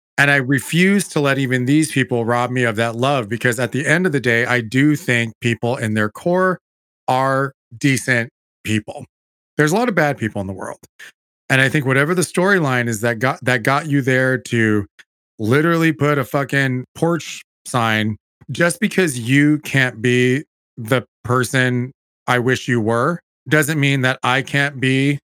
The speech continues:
the opposite, opposition of that and still acknowledge that you're someone's family and that you deserve to be treated like a fucking human being.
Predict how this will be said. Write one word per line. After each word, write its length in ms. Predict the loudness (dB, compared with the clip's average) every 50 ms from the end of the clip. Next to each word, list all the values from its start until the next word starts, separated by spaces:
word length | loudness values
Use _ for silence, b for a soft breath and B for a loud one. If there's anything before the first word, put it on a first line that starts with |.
| _ _ _ _ _ _ _ _ _ _ _ _ -6
the 280 | -2 0 0 0 0 0
opposite, 560 | 0 0 0 0 -2 -4 -2 -2 -2 -2 -2 -2
opposition 480 | -2 -2 -2 -2 -2 -2 -2 -2 -2 -2
of 120 | 0 2
that 280 | 2 2 2 0 -2 -4 _ _ _ _ -2
and 200 | 0 0 0 -2
still 560 | -6 -2 0 0 0 0 0 -2 -2 -4 -6 _ -4
acknowledge 520 | -4 -2 0 0 0 0 0 0 -2 -2
that 260 | -2 0 0 -2 -2 -6
you're 280 | -6 -4 -2 -2 -2 -2
someone's 760 | -2 -4 -4 -2 -2 -2 -2 -2 -2 -2 -4 -4 -6 -4
family 560 | -2 0 0 0 0 0 0 0 0 -2 -4 -6 _ _ _ _ _ _ _ _ _ _ -4
and 160 | -2 0 0
that 240 | 2 0 0 0 -2
you 280 | -4 -4 0 0 0 0
deserve 400 | 0 0 0 0 0 0 -2 -4
to 80 | -4
be 340 | -2 0 0 2 2 0 -2 -4 -6 _ _ _ -6
treated 260 | -2 -2 0 0 0
like 120 | -2 -2
a 60 | -4 -4
fucking 260 | -4 -4 -4 -2 -2
human 220 | -2 -2 -2 -2
being. 300 | -4 -6 -6 -8 -10 -14